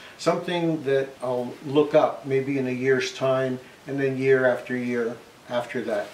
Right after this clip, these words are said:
So I'll probably put something like addresses and maybe even passwords for certain, uh, websites, um, into it. And this way it will last. It's just too gorgeous to use for transient things. So Joel,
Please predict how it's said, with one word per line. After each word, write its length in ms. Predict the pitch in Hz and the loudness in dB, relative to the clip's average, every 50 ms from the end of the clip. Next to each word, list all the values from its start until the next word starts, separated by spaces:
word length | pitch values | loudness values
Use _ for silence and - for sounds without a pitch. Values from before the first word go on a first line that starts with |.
| - - - - - - - - | -18 -20 -20 -20 -20 -20 -16 -12
So 380 | - - 135 123 123 127 - - - - - - - - - | -2 2 2 2 2 2 -4 -8 -16 -20 -20 -20 -20 -14 -4
I'll 100 | 127 127 | -4 -4
probably 560 | - - - - 214 226 247 226 - 185 160 | -4 -2 4 4 4 4 4 0 -2 -2 -4
put 260 | - - - 165 - - | -4 -2 -6 -6 -6 -2
something 360 | - 165 160 - 165 156 139 | -4 -4 -4 -4 -6 -2 -2
like 180 | 127 123 - - | -2 -2 -2 -4
addresses 840 | 139 147 156 165 160 165 160 156 - - - 165 165 160 160 156 135 | 0 2 2 2 2 0 -2 -2 -2 -2 -2 -2 0 0 0 -2 0
and 160 | 135 131 127 139 | 0 -2 0 0
maybe 240 | 147 147 147 147 147 | 0 -2 -2 -2 -2
even 360 | 147 147 147 139 139 131 123 - - | -2 -2 -2 -2 -4 -6 -6 -8 -10
passwords 720 | - - 139 139 127 - - - 139 135 123 117 113 - | -10 -8 -6 -6 -6 -6 -6 -4 -2 -2 -4 -4 -6 -8
for 180 | - - 120 107 | -10 -8 -8 -8
certain, 520 | - - 131 127 - 131 123 120 120 117 | -4 -4 -4 -4 -4 -4 -4 -4 -4 -4
uh, 180 | 113 113 110 107 107 | -4 -6 -6 -6 -2
websites, 880 | 117 123 131 127 123 - - 123 110 110 117 - - - - - - 117 | 0 0 0 0 -2 -2 -2 -2 -2 -2 -4 -8 -12 -10 -10 -8 -6 -6
um, 320 | 110 107 104 101 98 101 101 - - - - - - - | -6 -6 -6 -8 -12 -14 -18 -20 -20 -20 -20 -20 -12 -8
into 320 | 131 135 131 - 127 117 | -6 -6 -4 -4 -4 -4
it. 140 | 104 95 - - - - - - - | -4 -6 -8 -14 -18 -20 -20 -12 -6
And 120 | 123 139 | 0 2
this 220 | 147 151 151 - | 2 2 2 4
way 320 | 151 151 147 139 135 135 - - - - - - - - - - - - | 4 4 6 6 4 2 0 -8 -18 -20 -20 -20 -20 -20 -20 -16 -6 -4
it 120 | 127 127 | -4 -2
will 200 | 143 127 123 123 | 0 -2 0 2
last. 460 | 127 127 127 117 107 - - - - - - - - | 2 2 2 2 -2 -6 -10 -14 -14 -18 -20 -14 -14
It's 120 | 127 - | -12 -10
just 280 | - 151 135 - - - - - - - - - - - - - - - - | -4 -4 -4 -4 -6 -10 -18 -20 -20 -20 -20 -20 -20 -20 -20 -20 -20 -16 -4
too 140 | - 190 156 | -4 -2 0
gorgeous 380 | 135 139 127 110 - 113 104 - - | 2 2 2 2 0 -6 -8 -10 -8
to 80 | 123 | -8
use 280 | 120 117 117 117 113 107 | -6 -4 -4 -4 -6 -6
for 300 | - - 110 110 107 - - - - - - | -8 -4 -4 -4 -4 -6 -12 -20 -20 -20 -16
transient 500 | - 127 123 113 110 107 113 113 101 - | -8 -8 -6 -6 -6 -8 -6 -8 -8 -8
things. 100 | - - | -8 -2
So 140 | 147 160 156 | 0 0 0
Joel, 360 | 151 180 202 214 214 220 202 | 4 6 8 8 8 8 6